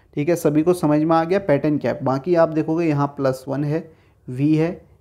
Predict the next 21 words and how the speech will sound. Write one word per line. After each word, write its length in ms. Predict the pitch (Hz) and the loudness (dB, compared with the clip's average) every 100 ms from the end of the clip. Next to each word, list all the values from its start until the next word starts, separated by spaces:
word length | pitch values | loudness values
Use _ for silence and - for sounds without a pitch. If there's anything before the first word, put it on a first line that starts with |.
| - | -8
यहाँ 260 | 139 147 160 | -2 0 0
प्लस 340 | 156 147 143 143 | 2 0 2 -2
वन 140 | 147 | 0
है, 100 | 160 | 0
डी 260 | 139 131 139 | -2 -2 0
आएगा 280 | 139 139 165 | 0 0 -2
और 120 | 165 | -2
यहाँ 240 | 135 131 | -2 -2
भी 100 | 123 | -4
डी 180 | 120 117 | -6 -10
आएगा, 320 | - - - - - | -16 -20 -20 -20 -10
और 120 | 127 | -6
ऑप्शन 400 | 135 131 170 170 147 | -4 -4 -6 -2 0
आप 100 | 147 | 0
देखोगे 380 | 143 143 156 160 | -2 -4 -4 -2
तो 100 | 190 | -2
ऐसे 280 | 131 - 123 | -4 -4 -8
ही 40 | |
आपको 240 | 110 - - | -8 -12 -18
करना 240 | - | -18
है। 80 | - | -18